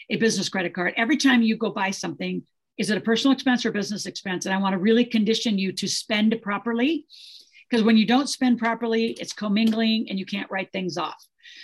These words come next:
So I do a, a lot. Uh, it's one of my favorite activities, actually, um, is forecasting. A wealth account is a, ne-, a different word than a savings account. Savings, again, is an undefined bunch of money, like, save for what?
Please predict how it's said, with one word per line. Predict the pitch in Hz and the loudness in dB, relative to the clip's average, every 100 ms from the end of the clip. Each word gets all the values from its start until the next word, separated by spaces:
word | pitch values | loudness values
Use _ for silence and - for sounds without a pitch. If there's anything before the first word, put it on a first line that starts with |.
| - | -10
So | - 233 214 214 | -2 2 2 0
I | - | 0
do | 214 226 | 4 4
a, | 220 | 2
a | 214 208 | 0 0
lot. | 190 196 214 214 - | 0 2 2 0 -2
Uh, | 196 185 | -4 -4
it's | 180 220 | -4 0
one | 233 | 2
of | |
my | 190 | 2
favorite | 214 190 185 | -2 -2 -4
activities, | 170 202 180 170 | -4 -4 -2 -2
actually, | 170 170 254 330 302 - - 196 | -4 -2 0 0 -2 -8 -6 -2
um, | 185 180 180 | -2 -2 -4
is | 180 | -4
forecasting. | 208 196 202 185 - 226 226 - - - - | -4 -2 -2 -2 -2 -2 -2 -4 -16 -10 -4
A | |
wealth | 190 240 339 339 | -2 2 0 0
account | 302 247 220 214 - _ - _ - | 0 0 0 -2 -6 _ -20 _ -4
is | 214 | 0
a, | 226 | 2
ne-, | 214 220 | 2 0
a | 226 | -2
different | 233 226 240 | -4 -4 -4
word | 202 185 | -4 -4
than | 202 | -4
a | |
savings | 196 196 175 160 | -4 -6 -6 -8
account. | 170 160 156 - | -8 -8 -10 -10
Savings, | - 226 226 247 247 | -2 2 6 6 4
again, | 190 208 | 2 0
is | 196 - | -2 -4
an | - | -4
undefined | 208 214 220 202 190 196 180 _ _ _ _ _ _ _ | 0 0 0 -2 -2 -2 -6 _ _ _ _ _ _ _
bunch | 185 180 | -4 -2
of | 196 165 | -4 -2
money, | 156 143 143 | -4 -4 -6
like, | 170 170 | -6 -4
save | - 220 226 226 | -2 0 0 0
for | 202 | -4
what? | 170 170 | -2 -4